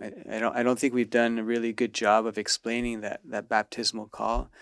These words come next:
Uh, I think a lot of people would understand the, the universal call to holiness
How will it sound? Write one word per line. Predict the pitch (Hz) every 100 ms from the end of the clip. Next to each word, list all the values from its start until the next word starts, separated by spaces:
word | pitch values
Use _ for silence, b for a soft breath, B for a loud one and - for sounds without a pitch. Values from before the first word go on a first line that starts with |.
| b b -
Uh, | 107
I | 117
think | 113 147
a | 135
lot | 123 127
of | 113
people | 127 127
would | 120 113
understand | 110 107 - 117 113 110
the, | 110 107 104
the | 110
universal | 113 123 123 123 - 117
call | - 113 110
to | 101
holiness | 120 120 139 180 196 -